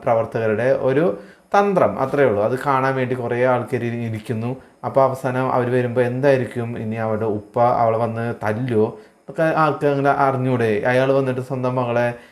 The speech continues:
ഇത്രയും വലിയൊരു പബ്ലിക് ഷോയിൽ വന്ന് തല്ലുമോ? അത് ബിഗ് ബോസ് സമ്മതിക്കുമോ? ഇല്ല. അയാൾ എന്തായാലും ബ്രെയിൻ വാഷ് ചെയ്തിട്ടായിരിക്കും അതിൻ്റെ ഉള്ളിലേക്ക് വിട്ടിട്ടുണ്ടാവുക, അല്ലേ? ഇപ്പോൾ അതുമായി ബന്ധപ്പെട്ട്, ഏഹ്, ഇപ്പോൾ അവരെ ഫാമിലി, ഏഹ്, റൗണ്ടിലേക്ക്, ഏഹ്,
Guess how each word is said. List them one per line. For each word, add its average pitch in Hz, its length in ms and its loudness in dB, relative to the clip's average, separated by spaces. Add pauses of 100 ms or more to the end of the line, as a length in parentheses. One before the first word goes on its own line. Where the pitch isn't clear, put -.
(140)
ഇത്രയും 139 400 4
വലിയൊരു 123 420 0
പബ്ലിക് 107 280 -2
ഷോയിൽ 113 200 -4
വന്ന് 110 220 -4
തല്ലുമോ? 101 320 0
അത് 135 140 0
ബിഗ് 127 320 -2
ബോസ് 131 240 2
സമ്മതിക്കുമോ? 113 680 -2
ഇല്ല. 131 280 -2 (340)
അയാൾ 127 220 -8
എന്തായാലും 160 400 2
ബ്രെയിൻ 160 280 0
വാഷ് 143 180 0
ചെയ്തിട്ടായിരിക്കും 135 440 0
അതിൻ്റെ 123 140 -2
ഉള്ളിലേക്ക് 113 280 -4
വിട്ടിട്ടുണ്ടാവുക, 101 540 -2
അല്ലേ? 110 240 -2 (480)
ഇപ്പോൾ 180 180 6
അതുമായി 202 320 4
ബന്ധപ്പെട്ട്, 185 600 -2
ഏഹ്, 135 720 4 (160)
ഇപ്പോൾ 151 300 2
അവരെ 143 280 4
ഫാമിലി, 139 640 0
ഏഹ്, 139 200 4
റൗണ്ടിലേക്ക്, 139 500 2
ഏഹ്, 143 400 0